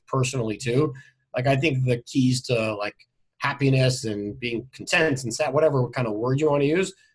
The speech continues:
like, it's not rocket science fundamentally. I think it's about figuring out what it is for you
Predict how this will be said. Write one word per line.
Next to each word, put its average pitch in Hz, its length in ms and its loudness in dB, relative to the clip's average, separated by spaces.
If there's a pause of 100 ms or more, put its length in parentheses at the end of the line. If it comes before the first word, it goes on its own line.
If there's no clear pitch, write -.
(160)
like, 127 200 -2
it's 160 160 0
not 185 180 2
rocket 160 320 2
science 139 260 -2
fundamentally. 135 520 0
I 139 40 2
think 139 100 4
it's 131 100 -2
about 113 180 -4
figuring 131 260 2
out 120 160 -2
what 123 140 0
it 117 100 0
is 117 200 -2
for 101 120 -14
you 110 200 -2